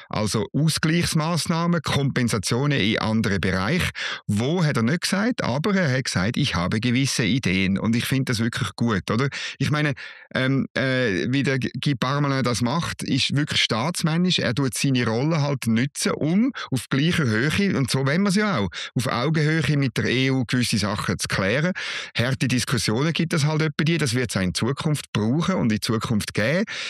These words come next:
weil das ist alles, hat nichts mit diesen Rahmenverträgen zu tun. Also es ist wirklich so, dass auch in Zukunft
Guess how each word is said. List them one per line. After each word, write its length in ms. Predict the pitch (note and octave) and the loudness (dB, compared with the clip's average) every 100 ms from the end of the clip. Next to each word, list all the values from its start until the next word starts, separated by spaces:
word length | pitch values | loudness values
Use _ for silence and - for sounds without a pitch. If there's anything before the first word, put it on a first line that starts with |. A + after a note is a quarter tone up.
| - | -6
weil 240 | - C3 B2 | -2 0 2
das 180 | B2+ C3+ | 0 0
ist 140 | B2 | 0
alles, 320 | G#2 D#3+ D#3+ | 0 0 0
hat 160 | C3+ - | -4 -2
nichts 200 | C3+ D#3+ | 0 0
mit 160 | D#3+ D#3 | 0 0
diesen 100 | C3 | 0
Rahmenverträgen 720 | A2 A2 D#3 D3+ C#3+ C#3 C#3 | 0 0 0 -2 -2 -2 -2
zu 80 | - | -2
tun. 220 | C#3+ C#3 | -2 0
Also 240 | - A#2+ | 0 -2
es 80 | A2+ | 0
ist 160 | C3 A2 | 0 0
wirklich 320 | C#3+ - C3+ | -2 -2 -4
so, 160 | - - | -2 -2
dass 200 | A#2 - | -2 -2
auch 140 | C3 | 0
in 140 | F#3+ | 0
Zukunft 600 | - C#3+ D3+ - G2 E2 | 0 0 0 -2 -2 -2